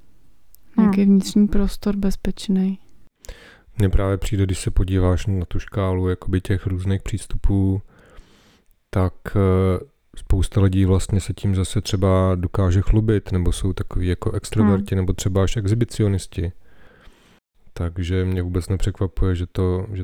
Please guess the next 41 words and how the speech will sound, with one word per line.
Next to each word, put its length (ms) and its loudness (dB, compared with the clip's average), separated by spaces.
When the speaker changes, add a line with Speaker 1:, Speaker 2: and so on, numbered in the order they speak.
Speaker 3:
to 300 -4
můžou 280 -4
mít 220 -4
různě, 480 -2
ale 520 -2
fakt 440 -4
je, 120 2
že 120 2
jako 320 2
sdílení 520 2
snů 680 0
i 120 0
exhibicionistům 960 0
jako 180 0
nejde 240 4
úplně 360 0
dobře, 300 -2
protože 340 -2
tam 180 -2
se 120 -6
fakt 220 -2
odhaluje 380 4
ta 120 0
pravda, 400 0
jo? 200 -2
Že 120 -8
mám 200 -4
pocit, 280 -6
že 140 -2
exhibicionisti 840 -2
prostě 360 0
jsou, 540 -2
je 80 -2
to 140 0
určitá 440 2
hra 280 4
nebo 200 0
póza, 500 0
nebo 240 -6
jako 220 -6
ně-, 140 -2